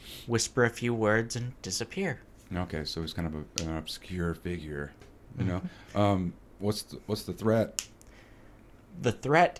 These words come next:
Speaker 1: is largely a single man with aspirations far too large for what he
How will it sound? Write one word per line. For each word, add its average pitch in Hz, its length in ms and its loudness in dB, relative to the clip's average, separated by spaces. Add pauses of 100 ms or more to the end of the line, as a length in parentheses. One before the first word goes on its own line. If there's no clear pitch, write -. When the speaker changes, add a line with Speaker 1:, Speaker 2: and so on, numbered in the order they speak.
Speaker 1:
is 123 240 2
largely 139 920 4 (360)
a 95 600 -4 (760)
single 190 480 8
man 110 640 4
with 95 320 0 (300)
aspirations 113 800 2
far 123 260 6
too 113 220 2
large 101 380 6
for 107 120 0
what 101 180 2
he 98 260 -2